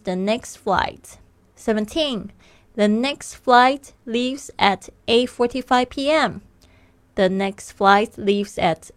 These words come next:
eight forty-five P M。下一班飞机晚上八点四十五离开。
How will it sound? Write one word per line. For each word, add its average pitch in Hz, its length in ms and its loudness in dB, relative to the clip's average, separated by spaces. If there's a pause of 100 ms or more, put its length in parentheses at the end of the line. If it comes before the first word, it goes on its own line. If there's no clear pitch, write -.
eight 208 200 2
forty-five 233 520 0
P 262 240 -2
M。 277 220 2 (340)
下 269 260 2
一 277 80 4
班 269 360 2
飞 254 260 2
机 254 360 -8 (240)
晚 175 200 0
上 208 360 0
八 247 200 8
点 214 220 -8
四 - 260 -10
十 208 220 -2
五 214 320 -2
离 165 300 -8
开。 196 580 0